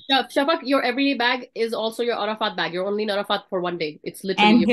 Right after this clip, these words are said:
Speaker 2: here I go the two tablets of Gryval.
Speaker 1: Yeah.
Speaker 2: Okay. And, and two tablets of Advil.
Speaker 1: If any of you guys have high blood pressure, diabetic, uh,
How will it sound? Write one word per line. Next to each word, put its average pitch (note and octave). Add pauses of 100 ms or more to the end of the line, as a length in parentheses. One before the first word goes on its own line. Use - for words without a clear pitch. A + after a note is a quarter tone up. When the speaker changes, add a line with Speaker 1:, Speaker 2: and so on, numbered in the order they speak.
Speaker 2:
here C4
I A#3
go A3+
the B3
two A#3+
tablets G#3+
of G#3
Gryval. F3+ (920)
Speaker 1:
Yeah. G3+
Speaker 2:
Okay. G#3+ (960)
And, G#3 (520)
and B3
two C4+
tablets A#3
of A3
Advil. E3+ (400)
Speaker 1:
If A#3+
any C#4
of D4
you C#4
guys C4+
have C4
high B3
blood A#3+
pressure, A#3+
diabetic, A#3 (600)
uh, F3+